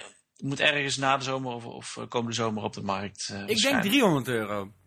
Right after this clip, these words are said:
Speaker 2: Of driehonderdvijftig.
Speaker 1: Ja, het zou Asus wel, het is wel des Asus om dat zo te doen, inderdaad.
Speaker 2: Het Asus, die heeft echt super lage prijzen op het moment. Dat is echt niet te geloven.
Speaker 1: Ja, ja, dan, dan, dan zie ik, tenzij je echt heel erg fan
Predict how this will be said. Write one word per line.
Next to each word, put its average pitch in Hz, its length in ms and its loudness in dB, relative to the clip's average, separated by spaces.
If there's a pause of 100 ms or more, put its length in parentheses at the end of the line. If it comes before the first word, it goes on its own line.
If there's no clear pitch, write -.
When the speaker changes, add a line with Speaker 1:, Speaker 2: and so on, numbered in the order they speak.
(220)
Speaker 2:
Of 135 160 -6
driehonderdvijftig. 170 760 0
Speaker 1:
Ja, 208 340 6
het 165 140 2
zou 196 360 8
Asus 185 220 6
wel, 180 260 6
het 170 200 -4
is 175 100 -2
wel 170 200 6
des 165 200 6
Asus 156 320 4
om 143 100 0
dat 143 140 2
zo 147 160 2
te 135 80 0
doen, 131 180 0
inderdaad. 104 440 0
Speaker 2:
Het - 120 -16
Asus, 226 360 -2
die 220 80 -6
heeft 220 140 -6
echt 220 140 -12
super 247 680 -6
lage 226 260 -4
prijzen 240 400 -6
op 123 60 -12
het 120 80 -8
moment. 101 320 -6
Dat 123 120 -16
is 196 40 -8
echt 196 80 -10
niet 214 140 -8
te 208 60 -16
geloven. 226 540 -8 (340)
Speaker 1:
Ja, 123 260 -8 (160)
ja, 127 200 2
dan, 135 320 4
dan, 127 420 0
dan 123 520 -4 (220)
zie 127 340 -2
ik, - 300 -8 (580)
tenzij 147 300 4
je 143 60 4
echt - 240 0
heel 160 200 2
erg 147 220 2
fan 156 220 0